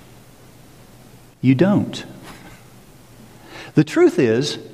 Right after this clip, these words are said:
if you can honestly say, "I don't think I really know much about the gospel, I hardly understand it at all,"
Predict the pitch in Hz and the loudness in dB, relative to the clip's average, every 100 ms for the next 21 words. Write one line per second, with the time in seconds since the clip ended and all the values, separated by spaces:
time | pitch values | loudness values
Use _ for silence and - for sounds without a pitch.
0 | - - - 170 151 277 - 262 226 233 | -20 -20 -4 -2 2 2 2 0 0 0
1 | - 202 - 180 175 175 185 233 247 196 | 2 0 2 2 2 2 0 2 -2 -2
2 | - 202 - 175 170 175 180 170 156 147 | -2 0 0 0 2 2 4 4 2 0
3 | 165 196 180 185 185 220 151 131 - 120 | 2 2 2 0 0 -2 2 0 0 0
4 | 107 107 110 - - 123 147 143 175 202 | 2 2 0 -2 0 2 2 0 0 0
5 | 196 185 170 151 - 170 165 165 143 143 | 2 2 2 -2 -2 -2 0 2 2 2
6 | 175 | 0